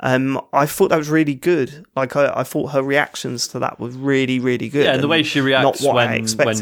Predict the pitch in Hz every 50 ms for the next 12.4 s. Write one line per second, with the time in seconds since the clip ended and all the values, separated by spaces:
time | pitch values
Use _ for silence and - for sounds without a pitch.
0 | 107 107 110 - - - 123 117 113 107 104 - - 104 92 104 101 - - -
1 | - - 110 101 101 98 101 101 104 101 92 110 110 101 - - - 98 92 101
2 | 101 113 101 90 87 90 87 - - 98 - - - 107 95 - 104 101 98 -
3 | - 123 123 131 131 143 131 107 110 - - 156 139 127 - - - - 139 135
4 | 127 123 110 98 98 - - 101 101 104 104 107 104 - - 120 135 175 - -
5 | 233 208 - - 220 214 - - _ _ - - 139 127 - - - _ - 110
6 | 95 90 - - _ _ _ _ _ _ _ - 135 131 131 131 135 127 - -
7 | 151 160 151 - 165 120 131 143 92 165 160 165 151 151 143 135 139 139 139 -
8 | - 131 - - 135 123 123 - - 120 123 117 120 - - - - 123 120 110
9 | - 120 123 120 - 120 120 - - 127 135 135 127 - - - 139 131 - -
10 | - 147 143 139 139 135 135 135 135 127 127 127 - - - - - - - _
11 | _ 123 110 - 139 131 127 110 113 - 143 - - - - - - _ _ _
12 | - 135 127 117 113 120 120